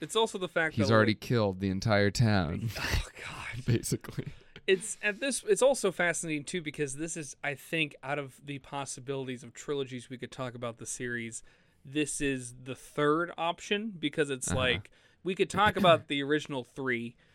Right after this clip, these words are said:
Speaker 1: because the original trio was fascinating in their own right because of just kind
Speaker 2: Yeah.
Speaker 1: of the evolution. And then there's four through six, which are its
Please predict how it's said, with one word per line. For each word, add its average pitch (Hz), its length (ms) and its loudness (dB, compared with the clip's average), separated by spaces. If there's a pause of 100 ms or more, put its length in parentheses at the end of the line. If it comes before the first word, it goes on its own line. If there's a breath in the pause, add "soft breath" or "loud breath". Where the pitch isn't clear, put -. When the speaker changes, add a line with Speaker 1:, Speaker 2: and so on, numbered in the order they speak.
(200 soft breath)
Speaker 1:
because 139 240 -2
the 139 100 0
original 156 320 -2
trio 139 400 0
was 127 160 -6
fascinating 127 520 -4
in 120 100 -8
their 120 180 -6
own 120 220 -6
right 120 360 -8
because 123 440 -10
of 117 120 -12
just - 240 -6
kind 131 160 -6
Speaker 2:
Yeah. 120 60 -6
Speaker 1:
of 113 80 -8
the 120 400 -4
evolution. 131 760 -4 (460 soft breath)
And 151 140 2
then 147 400 4
there's 139 220 -2
four 165 280 2
through 147 260 -2
six, - 720 2
which 143 160 -10
are 135 100 -2
its 127 140 -8